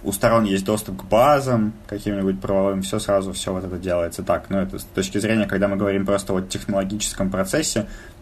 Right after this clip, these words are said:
э, в на-, в стандартном его понимании. С другой стороны, да, это может быть просто некий интеллектуально, искусственно-интеллектуальные суды.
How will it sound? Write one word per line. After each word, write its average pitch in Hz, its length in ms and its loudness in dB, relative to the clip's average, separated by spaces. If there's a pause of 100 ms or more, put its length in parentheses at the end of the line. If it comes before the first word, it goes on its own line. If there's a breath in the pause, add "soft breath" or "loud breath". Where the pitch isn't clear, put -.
э, 87 420 0
в 95 140 -6
на-, 101 140 2
в - 80 -8
стандартном 101 540 2
его 85 60 -4
понимании. 90 480 -4
С 87 60 -8
другой 101 240 2
стороны, 143 280 0
да, 113 140 6
это 147 140 -2
может 113 240 0
быть 104 160 -4
просто 107 680 0 (100)
некий 98 440 -2 (360 loud breath)
интеллектуально, 101 1000 2 (340)
искусственно-интеллектуальные 107 1300 2
суды. 92 500 -2